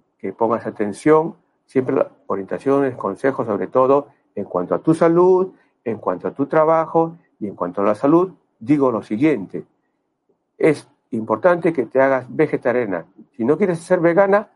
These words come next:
no importa, pero vegetariana. Y ahí está la, eh, tienes que hacer caso a esa orientación, a ese consejo. Ícaro se encuentra, hemos dicho, en dieciocho grados de Virgo, Eros se encuentra en veintiún grados de,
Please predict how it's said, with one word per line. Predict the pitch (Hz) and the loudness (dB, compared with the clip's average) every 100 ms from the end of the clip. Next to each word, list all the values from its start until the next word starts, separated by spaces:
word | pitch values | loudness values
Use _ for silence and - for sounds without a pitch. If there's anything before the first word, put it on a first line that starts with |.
| _ - | _ -4
no | |
importa, | 165 147 - _ _ | -2 -2 -4 _ _
pero | 90 92 | -6 -2
vegetariana. | 120 143 - 113 107 80 - | 0 0 -2 0 -2 -4 -14
Y | 92 | -10
ahí | 95 | -4
está | 147 151 | 0 2
la, | 156 147 _ _ _ _ | 0 -2 _ _ _ _
eh, | 107 - _ - | -14 -14 _ -4
tienes | 143 143 | -4 -2
que | 135 | -6
hacer | 147 | -6
caso | 135 127 123 | -4 -4 -2
a | 123 | -2
esa | 123 | -2
orientación, | 113 104 101 127 117 | -4 -6 -6 -4 -4
a | |
ese | 113 - | -6 -8
consejo. | 95 - - - _ _ _ _ | -10 -10 -14 -14 _ _ _ _
Ícaro | 170 165 175 185 170 | -4 0 2 2 0
se | 131 | -2
encuentra, | 110 120 143 139 147 - _ _ - | -2 -2 -2 0 -6 -6 _ _ -12
hemos | 101 104 | -8 -6
dicho, | 127 131 | -2 -2
en | |
dieciocho | 120 117 147 151 | -2 -2 -2 2
grados | 147 147 147 | 2 2 0
de | 160 | 0
Virgo, | 170 165 160 165 _ _ _ | 0 0 0 -2 _ _ _
Eros | 160 160 156 | 0 0 0
se | 123 | -2
encuentra | 101 131 127 | 0 -2 0
en | 110 | -2
veintiún | 98 95 113 139 139 | -2 -4 0 0 2
grados | 131 127 127 135 127 - | 2 2 2 0 -2 -8
de, | 127 120 127 135 143 | -14 -2 0 0 -2